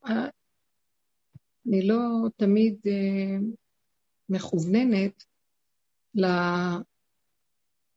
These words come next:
אני, אני יודעת שמטעם מה שאני עוברת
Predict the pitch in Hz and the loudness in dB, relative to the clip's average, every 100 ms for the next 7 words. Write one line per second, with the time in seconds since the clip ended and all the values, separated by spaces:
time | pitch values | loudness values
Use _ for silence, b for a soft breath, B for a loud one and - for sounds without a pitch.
0 | _ _ _ _ _ - 202 - 226 208 | _ _ _ _ _ -2 -2 0 0 2
1 | 226 262 277 - 220 214 - 202 - 240 | 2 0 -2 0 2 2 0 -2 -2 -2
2 | 254 254 220 214 - 214 214 214 208 214 | 0 0 0 -2 -2 0 2 2 0 -4
3 | 214 180 220 233 | -6 -2 0 0